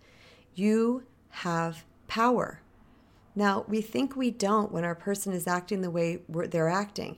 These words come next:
And that's our problem. And so we keep doing the same things we're doing. They keep doing the same things we're doing.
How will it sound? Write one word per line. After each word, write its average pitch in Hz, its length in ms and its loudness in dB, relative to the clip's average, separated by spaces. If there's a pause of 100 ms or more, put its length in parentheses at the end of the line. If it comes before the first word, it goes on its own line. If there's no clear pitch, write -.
(360)
And 180 120 0
that's 220 280 0
our 202 100 2
problem. 190 640 0
And 180 180 -4
so 190 160 -2
we 185 120 -6
keep 233 300 -6
doing 240 300 4
the 180 80 -2
same 202 300 2
things 196 260 -2
we're 185 80 -4
doing. 170 280 -2
They 196 120 -2
keep 247 220 -4
doing 208 200 2
the 190 80 0
same 190 260 -2
things 180 260 -6
we're 175 80 -4
doing. 170 400 0